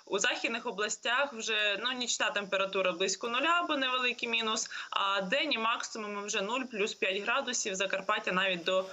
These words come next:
плюс дев'яти найближчими днями. Але найпрохолодніше залишається у східних областях, тому що там все ж таки ще, е, впливає, е, більш прохолодна повітряна маса. Там ночі залишаються морозними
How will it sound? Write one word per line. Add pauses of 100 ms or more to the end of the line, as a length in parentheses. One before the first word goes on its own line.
(240)
плюс
дев'яти
найближчими
днями. (680)
Але
найпрохолодніше
залишається
у
східних
областях,
тому
що
там
все
ж
таки
ще, (320)
е,
впливає,
е,
більш
прохолодна
повітряна
маса.
Там
ночі
залишаються
морозними